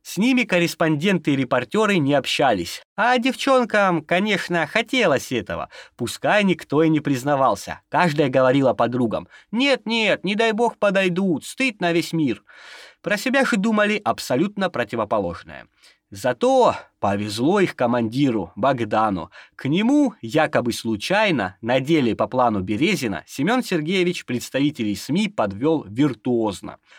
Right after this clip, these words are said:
Ожидания генерала Старохватов, уже майор, оправдал полностью. Раскрыл талант,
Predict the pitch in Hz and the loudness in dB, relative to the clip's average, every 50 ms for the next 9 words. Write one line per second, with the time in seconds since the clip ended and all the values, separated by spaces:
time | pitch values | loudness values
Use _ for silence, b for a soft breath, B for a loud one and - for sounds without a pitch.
0 | b b b b b 147 143 185 226 240 254 247 240 240 208 214 226 233 226 233 | b b b b b -4 -2 0 0 2 2 2 2 0 0 0 0 0 2 4
1 | 240 233 220 208 196 180 151 - - - - - - 143 139 139 - - 196 233 | 4 4 4 4 4 2 2 -2 -8 -18 -10 -2 0 2 2 2 2 2 4 4
2 | 240 - 208 - - _ - 151 - - 95 90 90 90 98 135 170 160 127 - | 4 4 0 -2 -2 _ -10 -8 -4 -2 -2 -2 0 0 2 4 4 4 4 0
3 | _ _ - 139 151 - 208 214 196 196 220 202 175 - - 208 190 151 120 101 | _ _ 0 0 2 4 2 2 4 4 4 4 4 2 2 2 4 4 2 0
4 | 90 - - - - - _ _ _ _ _ _ _ _ - 107 127 160 196 - | -2 -6 -12 -16 -18 -18 _ _ _ _ _ _ _ _ -2 2 2 2 2 2
5 | - 247 254 254 226 - - - 143 143 151 143 123 110 101 95 | 2 2 2 4 2 0 2 4 4 6 6 6 4 4 0 -4